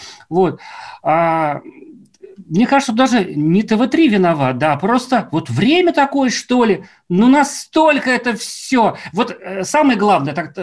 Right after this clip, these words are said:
тогда это преподносилось как, а, значит, испытание характера, воли. Щас, значит, э, тут надо быть человеком, вроде бы и надо там за себя или не за себя, там, да, коллектив мы,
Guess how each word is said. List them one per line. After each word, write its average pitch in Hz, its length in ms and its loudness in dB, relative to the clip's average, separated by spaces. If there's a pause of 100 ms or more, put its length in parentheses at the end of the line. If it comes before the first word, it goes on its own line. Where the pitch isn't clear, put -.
тогда 196 280 0
это 330 140 -2
преподносилось 196 680 -2
как, 208 260 -4 (540)
а, 165 240 0
значит, 185 360 -2
испытание 208 520 0
характера, 185 720 -2
воли. 175 540 0
Щас, 160 320 -4
значит, 175 440 -2 (380)
э, 170 260 0 (100)
тут 202 240 0
надо 190 300 2
быть 196 340 -4
человеком, 196 840 0
вроде 190 320 0
бы 190 180 2
и 196 60 2
надо 190 360 0
там 180 200 -2
за 165 120 -6
себя 196 540 -2
или 190 160 0
не 208 140 0
за 196 160 -6
себя, 202 460 -2
там, 175 260 -6
да, 208 180 0
коллектив 226 640 -4
мы, 196 300 0